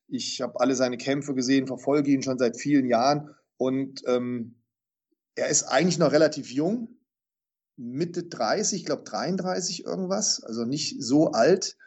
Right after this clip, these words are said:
Aber man hat trotzdem schon das Gefühl, dass er älter wäre. Er ist unheimlich lange schon dabei. Er hat, ähm, schon unheimlich viele Kämpfe auf dem Buckel. Und das merkt man jetzt, glaub ich, doch schon mit den Jahren, dass er einfach schon da Substanz gelassen hat.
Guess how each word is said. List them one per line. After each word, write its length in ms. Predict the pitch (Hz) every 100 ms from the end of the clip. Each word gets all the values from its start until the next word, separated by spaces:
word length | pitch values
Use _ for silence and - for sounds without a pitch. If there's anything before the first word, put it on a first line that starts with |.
| _ _ _ _ -
Aber 180 | 139
man 120 | 135 135
hat 200 | 156 -
trotzdem 460 | 139 170 - 190
schon 220 | 175 180
das 200 | 170 165
Gefühl, 400 | - - 175 190
dass 180 | 175 147
er 220 | 135 -
älter 400 | 131 170 170 139
wäre. 300 | 127 170 190
Er 100 | 160
ist 200 | 135 -
unheimlich 380 | - 180 175 170
lange 280 | 147 143 185
schon 240 | 175 160
dabei. 480 | 147 135 123 160 180 - _ _ _ _ _ -
Er 120 | 120
hat, 220 | 135 - -
ähm, 720 | 147 143 139 139 127 113 - _
schon 360 | - 131 135 -
unheimlich 380 | 156 160 151 -
viele 260 | 165 151
Kämpfe 400 | 147 156 180 180
auf 140 | - 147
dem 140 | 170
Buckel. 460 | 165 170 165 160 - _ _ _
Und 200 | 131 127
das 420 | 143 123 - - _ -
merkt 440 | 120 131 160 -
man 100 | 160
jetzt, 160 | 143 -
glaub 260 | 135 143
ich, 160 | 139 -
doch 160 | 156 151
schon 320 | - 143 131
mit 140 | 143
den 140 | 143 123
Jahren, 500 | 117 135 156 151 - _ _ -
dass 200 | 135 127
er 120 | 127
einfach 260 | 135 135 135
schon 340 | - 135 135
da 380 | 131 135 135 131
Substanz 500 | 131 - 135 147 -
gelassen 440 | 135 143 - 131
hat. 260 | 113 -